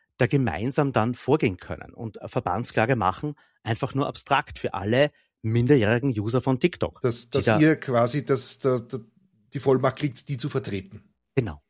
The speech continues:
Speaker 1: Und das
Speaker 2: Mhm.
Speaker 1: könnte Österreich uns erlauben und damit hätten wir gerade mit der Power, die Österreich in der Netzpolitik hat, auch mit Max Schrems und Neub, die natürlich darauf spezialisiert sind,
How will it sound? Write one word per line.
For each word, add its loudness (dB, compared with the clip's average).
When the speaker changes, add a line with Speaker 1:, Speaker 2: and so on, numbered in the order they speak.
Speaker 1:
Und -6
das 2
Speaker 2:
Mhm. -20
Speaker 1:
könnte 2
Österreich -2
uns -4
erlauben 0
und -2
damit 0
hätten -2
wir 2
gerade 2
mit -6
der 0
Power, -2
die -4
Österreich 0
in 0
der 0
Netzpolitik -2
hat, -2
auch -10
mit -2
Max -6
Schrems -4
und -12
Neub, 0
die -10
natürlich -8
darauf -4
spezialisiert -2
sind, 0